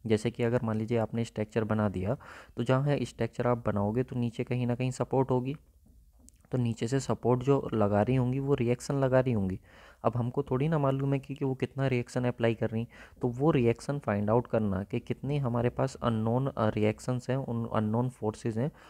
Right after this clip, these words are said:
उनको फाइंड आउट करने के लिए हम अपना कौन सा सब्जेक्ट पढ़ते हैं, स्ट्रक्चर एनालिसिस पढ़ते हैं।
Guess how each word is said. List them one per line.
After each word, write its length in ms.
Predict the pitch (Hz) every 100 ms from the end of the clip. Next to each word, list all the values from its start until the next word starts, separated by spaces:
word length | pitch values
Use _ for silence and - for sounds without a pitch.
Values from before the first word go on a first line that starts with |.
| -
उनको 260 | - 127 156
फाइंड 320 | 151 117 113
आउट 140 | 123 123
करने 280 | 117 110
के 100 | 110
लिए 100 | 113
हम 100 | 113
अपना 220 | 113 - 113
कौन 240 | - 107
सा 120 | 123
सब्जेक्ट 420 | 117 101 113 -
पढ़ते 280 | - 101 -
हैं, 100 | 147 - _ _ -
स्ट्रक्चर 520 | - 113 107 - -
एनालिसिस 500 | 110 101 101 101 92
पढ़ते 340 | - 92 - -
हैं। 140 | -